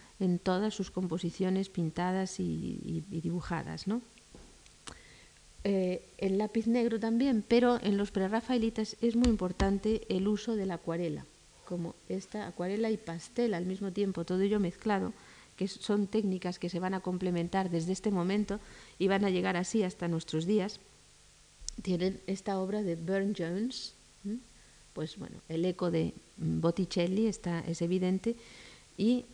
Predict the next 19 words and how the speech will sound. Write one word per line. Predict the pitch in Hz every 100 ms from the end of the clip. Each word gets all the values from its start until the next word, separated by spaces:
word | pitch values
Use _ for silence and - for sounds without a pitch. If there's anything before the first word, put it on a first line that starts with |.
| -
eh, | 165 170 160 - - - - -
William | 185 208 180 165 170 180 - - 180 -
Holman | 196 190 160 170 -
Hunt, | 226 196 196 - - - - - -
¿m? | 170 202 214 - - - - - - - - - - - - - - - - - -
O | 190 214 233 -
Millet, | 202 196 139 135 - - - - - - - - - -
en | 196
mil | 180 180
ochocientos | 175 175 175 170 160
cincuenta | 170 180 220 208
y | 190
uno, | 196 196
con | 196 180 175
esta | 190 -
especie | 180 - 185 185 - 175
de | 165 175
pintura | 175 180 175 170 175 175 165 165
simbolista, | - 165 156 151 180 196 -